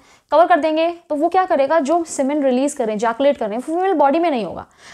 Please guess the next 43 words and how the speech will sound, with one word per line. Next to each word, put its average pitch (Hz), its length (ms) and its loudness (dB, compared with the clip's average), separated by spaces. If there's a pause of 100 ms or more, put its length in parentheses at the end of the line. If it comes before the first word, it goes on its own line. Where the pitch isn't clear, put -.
(100)
और 330 100 4
ये 392 60 6
पूरी 381 260 2
तरह 392 120 2
से 392 120 -2
कवर्ड 349 300 4
है, 320 200 -2
तो 330 120 -4
फीमेल 330 300 -2
बॉडी 311 280 0
डायरेक्टली 320 320 4
कॉन्टैक्ट 349 320 0
में 339 100 -2
नहीं 320 240 -2
है 339 60 -2
मेल 294 180 0
बॉडी 240 280 0
से, 311 180 -2 (260)
तो 302 60 -4
ये 320 160 2
एसटीडीज 330 720 -2
के 285 100 0
लिए 311 160 2
भी, 359 200 0
अ, - 140 -14 (640)
क्या 269 140 -2
है, 330 180 0 (300)
इंपॉर्टेंट 285 480 2
है। 320 240 -8 (360)
और 285 180 2
आपके 320 240 0
एसटीडीज़ 320 380 0
को 349 60 -4
प्रिवेंट 302 320 2
करने 302 200 0
के 294 80 -4
लिए 285 80 4
भी 294 160 0
और 277 260 -2
आपके 269 260 -2
प्रेगनेंसी 277 460 0
को 196 80 -4
भी। 185 160 -8